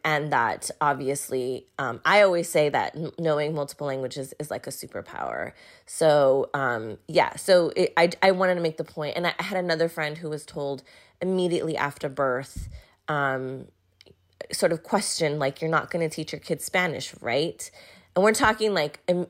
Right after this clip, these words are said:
in the hospital right after birth. Um, and because my friend is also a <laughs> doctor, it was also able to, um,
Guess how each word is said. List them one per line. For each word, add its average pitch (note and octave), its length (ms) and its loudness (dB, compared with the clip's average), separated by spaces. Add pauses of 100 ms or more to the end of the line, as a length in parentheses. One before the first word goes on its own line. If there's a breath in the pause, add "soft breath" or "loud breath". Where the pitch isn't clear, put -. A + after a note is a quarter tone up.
in B3 220 6
the A#3 80 2
hospital E3 580 0
right C3+ 260 -2
after C3 300 -8
birth. A2 420 -6 (400 loud breath)
Um, D3 300 0
and D#3 120 -2
because D3+ 380 -2
my C#3+ 240 -2
friend D3 580 -4
is C#3+ 400 -2 (120)
also E3 440 4
a B3 120 6
<laughs> B3 160 4
doctor, G#3 400 4
it G3 100 4
was E3+ 180 2
also C#3+ 420 0
able C#3+ 320 -2
to, C#3 460 -2 (500 loud breath)
um, C#3+ 540 0